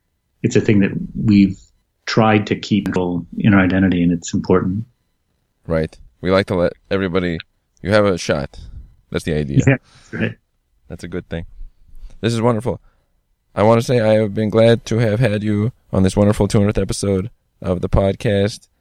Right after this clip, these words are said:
Speaker 2: Wonderful material, uh, knowledge sharing, and, uh, I always like people who create, uh, writers, scientists, researchers.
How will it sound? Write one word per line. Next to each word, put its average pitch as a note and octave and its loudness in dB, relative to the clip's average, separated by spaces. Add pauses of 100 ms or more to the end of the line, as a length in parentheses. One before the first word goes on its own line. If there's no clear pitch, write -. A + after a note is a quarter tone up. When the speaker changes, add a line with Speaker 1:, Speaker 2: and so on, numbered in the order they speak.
(520)
Speaker 2:
Wonderful G2+ 0
material, G#2 0 (560)
uh, D#2 -2
knowledge F#2+ 2
sharing, F#2 -4 (420)
and, C#2+ -6
uh, C#2 -6 (180)
I D2 -4
always F2 2
like E2+ -2 (440)
people E2+ 0
who E2 0
create, E2 -2 (300)
uh, C#2 -4
writers, D#2 -2 (160)
scientists, D#2 -4
researchers. D#2 -6